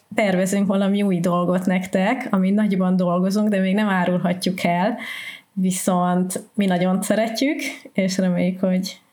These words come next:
hogy, ö, ti is, nektek is tetszeni fog. Úgyhogy ezen dolgozunk nagyban, ezért is fogunk mostantól havonta egyszer jelentkezni.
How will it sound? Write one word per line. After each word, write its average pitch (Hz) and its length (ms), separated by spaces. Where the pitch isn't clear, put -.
hogy, 185 280
ö, 190 240
ti 196 220
is, - 320
nektek 190 400
is 185 140
tetszeni 185 460
fog. 190 340
Úgyhogy 190 280
ezen 196 320
dolgozunk 185 460
nagyban, 196 280
ezért 180 400
is 180 180
fogunk 180 440
mostantól 180 640
havonta 175 460
egyszer - 340
jelentkezni. 185 720